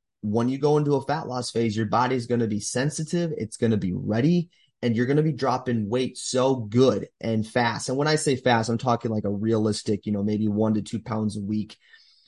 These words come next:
because we wanna make sure that it's sustainable and that you are,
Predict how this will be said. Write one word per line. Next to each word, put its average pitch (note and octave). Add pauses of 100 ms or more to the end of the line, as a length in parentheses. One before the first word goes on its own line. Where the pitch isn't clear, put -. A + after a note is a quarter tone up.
(140)
because A2
we A#2
wanna A2+
make A2+
sure A2
that F#2+
it's G2+
sustainable B2
and G#2
that G#2
you G#2+
are, G#2